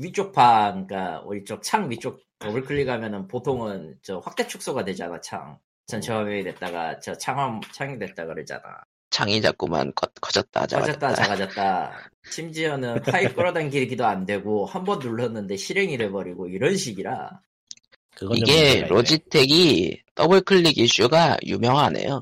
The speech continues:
Speaker 1: 어, 좀 악명이 많이 높더라고요.
Speaker 3: 보니까 두 달 만에 더블 클릭 생겼다는 사람도 있네.
Speaker 1: 그지 같은 놈일세.
Speaker 3: 아예 그래가지고
Speaker 2: 마우스가.
Speaker 3: 사설로, 사설로 바꾸는 사람이 있나 보네요. 그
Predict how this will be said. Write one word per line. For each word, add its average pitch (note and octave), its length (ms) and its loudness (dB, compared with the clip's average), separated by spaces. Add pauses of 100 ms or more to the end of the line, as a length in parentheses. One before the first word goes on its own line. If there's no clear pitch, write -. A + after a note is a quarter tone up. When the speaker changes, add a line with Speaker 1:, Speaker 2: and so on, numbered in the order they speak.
(200)
Speaker 1:
어, F#3 320 -10
좀 E3+ 200 -8
악명이 E3 380 -4
많이 G#2+ 260 -4
높더라고요. C3 800 -8 (180)
Speaker 3:
보니까 D#3 420 4
두 - 200 -2
달 E3 200 8
만에 E3 240 4
더블 D#3 260 4
클릭 C3+ 280 0
생겼다는 B2+ 440 0
사람도 F#2+ 340 -2
있네. C#2 360 -6 (320)
Speaker 1:
그지 G#2 280 -10
같은 F#2+ 260 -8
놈일세. D#2 400 -14 (360)
Speaker 3:
아예 B2+ 300 8
그래가지고 B2 600 6
Speaker 2:
마우스가. - 20 4
Speaker 3:
사설로, F3 800 6
사설로 E3 420 4
바꾸는 A#2+ 420 2
사람이 E2+ 280 2
있나 C#2+ 220 -2
보네요. E2+ 340 0
그 - 140 -2